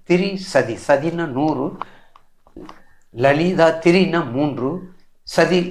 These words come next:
அப்ப முந்நூறு நாமங்கள் இருக்கு. மிகவும் உத்தமமான உயர்ந்த எண்ணத்துல உயர்ந்த இடத்துல உங்களை வைக்கக்கூடியது.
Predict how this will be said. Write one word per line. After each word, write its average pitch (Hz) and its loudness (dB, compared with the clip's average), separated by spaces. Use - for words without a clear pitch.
அப்ப 160 -2
முந்நூறு 202 0
நாமங்கள் 165 -2
இருக்கு. 120 -8
மிகவும் 208 0
உத்தமமான 165 -4
உயர்ந்த 208 -6
எண்ணத்துல 170 -2
உயர்ந்த 165 -2
இடத்துல 190 0
உங்களை 127 -2
வைக்கக்கூடியது. 107 -8